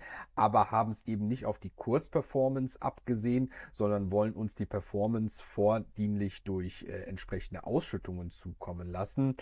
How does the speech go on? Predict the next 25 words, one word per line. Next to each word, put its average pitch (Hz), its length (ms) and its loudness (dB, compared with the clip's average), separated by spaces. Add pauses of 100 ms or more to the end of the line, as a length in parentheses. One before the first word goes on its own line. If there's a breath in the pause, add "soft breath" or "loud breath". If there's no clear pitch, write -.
(200 loud breath)
Und 95 180 -2
da 98 120 8
ist 113 160 2
das 107 140 4
jetzt 104 160 0
hier 98 160 0
wirklich 110 280 -2
mal 104 120 0
ein 101 80 -2
Paradeprodukt, 101 920 0
wo 101 100 0
das 92 200 -2
eindrücklich 98 560 -4
dann 98 200 -2
beschri-, - 360 -10
äh, 92 400 -2
ja, 90 160 -6
vonstatten 120 600 0
geht, 117 220 2 (260 loud breath)
so 104 200 0
wie 98 120 0
wir 98 80 0
es - 160 -4
haben 104 340 4
wollen. 107 400 4